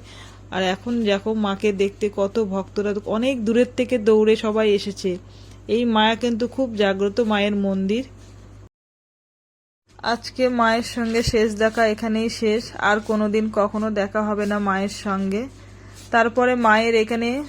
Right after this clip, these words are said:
যে যায় আসুক না কেন, কেউ কিন্তু না খেয়ে বাড়ি ফিরতে পারেন না। তো আমরা যেহেতু বাড়ির থেকে খেয়ে গিয়েছিলাম, তবুও আমরা অল্প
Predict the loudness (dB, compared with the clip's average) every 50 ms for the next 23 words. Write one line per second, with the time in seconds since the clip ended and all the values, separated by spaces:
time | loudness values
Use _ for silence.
0 | -12 -18 -18 -10 -8 -4 0 2 4 4 6 6 6 6 6 4 2 2 0 -2
1 | -2 0 -2 -2 0 0 0 2 0 -2 -4 -4 0 2 2 2 2 0 -4 -4
2 | -2 -2 -2 0 0 -2 -2 0 2 4 4 4 4 0 0 2 2 2 4 4
3 | 4 4 2 0 -2 -4 -6 -4 -6 -2 0 0 2 2 0 -2 -2 -6 -6 -8
4 | -8 -12 -18 -20 -20 -20 -20 -20 -6 0 2 4 4 4 4 0 2 2 2 2
5 | 2 0 0 2 2 2 2 2 -2 -6 -6 -6 -6 -4 -2 0 2 2 2 0
6 | 0 -2 -2 0 0 0 2 2 2 2 2 -4 -6 -2 0 0 0 2 4 2
7 | 2 2 2 0 0 2 2 4 4 4 4 2 2